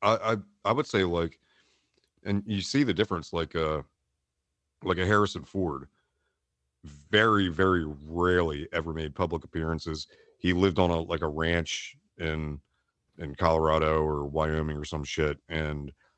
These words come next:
and does, he does carpentry work. Like, he's, like, a master carpenter,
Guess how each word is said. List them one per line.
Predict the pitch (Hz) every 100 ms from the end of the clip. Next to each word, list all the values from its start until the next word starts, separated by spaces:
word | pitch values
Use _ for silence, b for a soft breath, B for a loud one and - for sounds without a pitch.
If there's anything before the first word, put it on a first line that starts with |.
| _ _
and | 73 78
does, | 87 87 -
he | - 92
does | 120
carpentry | - 135 113 80 71
work. | 65 53 - _ _
Like, | 78 -
he's, | 87 80 - - _ _ _
like, | 95 87
a | 95
master | 85 90 92 -
carpenter, | - 113 69 64